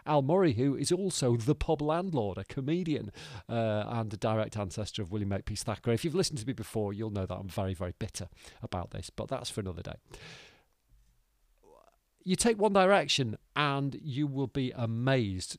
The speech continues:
just how applicable it is to something else, 'cause everything in the world is joined in some ways. That whole six seven five degrees of Kevin Bacon thing, it's a mood. So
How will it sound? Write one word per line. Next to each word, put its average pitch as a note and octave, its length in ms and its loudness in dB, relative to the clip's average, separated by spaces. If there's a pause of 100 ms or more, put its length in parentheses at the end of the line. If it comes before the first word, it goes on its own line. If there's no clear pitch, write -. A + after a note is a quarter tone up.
just A#2 400 -4
how A#2 200 2
applicable A2+ 520 -4
it G#2+ 80 -8
is G2 200 -6
to C3+ 100 -6
something G#2 360 -8
else, G2+ 180 -6
'cause - 180 -6
everything C#3 600 -2 (340)
in B2+ 120 0
the G#2+ 100 0
world F#2 480 -4
is G#2+ 180 -6
joined F#2 460 -6
in A2+ 120 -4
some G2+ 240 -4
ways. F2 280 -8
That - 180 -4
whole A#2+ 340 -2 (340)
six - 400 -2
seven A#2 400 -2
five A#2 460 0
degrees A#2 440 0
of G#2+ 100 -4
Kevin A2+ 300 0
Bacon A#2 340 -2
thing, F#2+ 320 -6 (360)
it's - 360 -2 (200)
a D#3 100 0
mood. B2 640 2 (2000)
So F#3 500 8